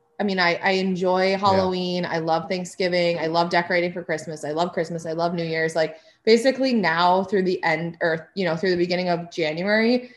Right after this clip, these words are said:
Speaker 1: is the best time of year.
Speaker 2: It was fun. I was listening to the radio on my drive today, and they were talk-, like, people were, like, chiming in if they liked fall or not.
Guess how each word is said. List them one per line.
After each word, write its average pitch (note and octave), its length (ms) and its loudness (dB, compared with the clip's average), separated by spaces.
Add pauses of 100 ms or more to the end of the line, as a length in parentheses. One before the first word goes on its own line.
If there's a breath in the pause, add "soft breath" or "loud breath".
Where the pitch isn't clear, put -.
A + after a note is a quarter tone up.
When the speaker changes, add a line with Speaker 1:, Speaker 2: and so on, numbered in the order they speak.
(320 loud breath)
Speaker 1:
is G3+ 260 6
the F#3 100 0
best - 460 2
time D#3+ 160 -6
of - 140 -10
year. - 200 -10
Speaker 2:
It C#3+ 60 4
was G3+ 200 6
fun. C#3+ 300 0
I B2+ 100 6
was A#2 160 2
listening C3+ 380 0
to D3+ 100 -2
the C3+ 100 2
radio A2 460 4
on G2+ 140 2
my G2+ 120 2
drive G2+ 420 2
today, F#2+ 360 -2
and F#2+ 100 -2
they G2 60 0
were G2+ 80 0
talk-, G#2 440 -4
like, G2 180 -6
people A2 200 -2
were, G#2+ 160 2
like, G2 280 -4
chiming G#2+ 420 0
in G2+ 80 -2
if F#2+ 120 -6
they G2+ 140 -2
liked G2+ 300 -2
fall G#2 300 0
or G#2 120 0
not. F2 300 -6